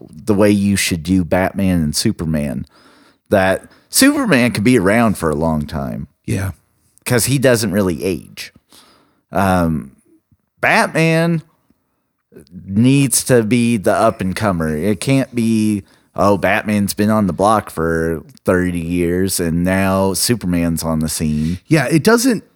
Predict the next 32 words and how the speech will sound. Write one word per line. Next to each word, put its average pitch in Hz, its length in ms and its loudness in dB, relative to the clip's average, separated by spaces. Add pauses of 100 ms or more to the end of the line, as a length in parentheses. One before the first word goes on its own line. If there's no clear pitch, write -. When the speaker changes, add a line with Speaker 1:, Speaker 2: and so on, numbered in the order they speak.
Speaker 2:
it - 140 -6
does, 196 220 2
I 156 160 0
agree 139 260 2
with 110 120 0
that. 67 220 -10 (280)
The, 139 280 -4 (120)
having 208 340 2
an 160 160 2
older 151 360 4
Batman 131 680 0
with 120 180 0
a 107 60 -2
younger 113 480 0
Clark - 580 -6 (300)
doesn't 131 280 2
work 98 200 -4
for - 140 -14
me. - 240 -20 (600)
Uh, 113 240 2
because 139 880 0 (760)
you, 190 400 4
you 165 280 2
make 175 440 2 (120)
less 143 480 0
of 131 420 0
Batman, 120 560 0
Bruce 120 340 0
Wayne's 107 280 0
wisdom 110 460 0
and 98 100 -2
intelligence, - 840 -8